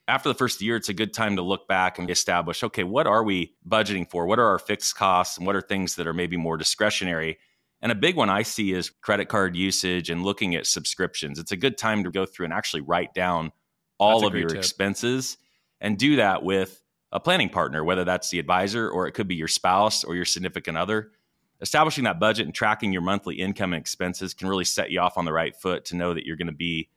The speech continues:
Speaker 1: in a process to make things better.
Speaker 2: That's a great tip. A really good starting place for those listening who feel a little bit lost on the budget. What are you saving on a monthly basis?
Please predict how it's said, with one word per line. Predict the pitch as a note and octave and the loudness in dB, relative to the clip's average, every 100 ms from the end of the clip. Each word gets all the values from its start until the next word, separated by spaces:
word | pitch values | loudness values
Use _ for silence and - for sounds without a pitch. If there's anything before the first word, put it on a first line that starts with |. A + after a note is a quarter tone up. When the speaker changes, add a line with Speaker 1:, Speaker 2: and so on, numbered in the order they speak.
| - | -6
Speaker 1:
in | F#2+ | -4
a | |
process | - F#2+ F2 - D#2+ - | -2 2 2 2 -2 -4
to | G2+ | -2
make | F#2 - | -2 -2
things | E2 | -4
better. | C#2+ E2 D#2 D2+ _ _ _ _ | -2 -2 -2 -6 _ _ _ _
Speaker 2:
That's | - D3+ | -2 0
a | |
great | C#3+ C#3 - | 4 2 4
tip. | C#3 A2 _ | 2 0 _
A | B2+ | 0
really | C#3+ A3 F3 | 2 0 2
good | D3+ | 0
starting | - C#3 C#3+ B2 | 0 0 0 0
place | B2+ A#2 | -2 -2
for | - | -4
those | A#2+ A#2+ G2+ | -4 -2 -2
listening | A#2 B2 A2+ | -4 -2 -2
who | A2+ A2+ - - | -2 -2 -4 -4
feel | C#3 A#2 | 0 2
a | |
little | G#2+ A#2+ A#2 | 2 0 0
bit | G#2 | 0
lost | G2 G#2 A2 A2 | 0 -2 -2 -4
on | |
the | F#2+ | -6
budget. | F2+ G2 A#2+ B2+ _ _ _ - | -4 -2 0 -2 _ _ _ -16
What | A2+ C#3 | 0 2
are | F3 | 2
you | D3+ C#3 | 0 -2
saving | - A#2+ G2+ F2+ F2+ _ - | 0 0 0 -4 -8 _ -2
on | A#2+ | 2
a | A#2 | 4
monthly | A#2 G#2+ A2 | 2 2 0
basis? | G2 F#2+ - F2 - | 0 0 -4 -8 -10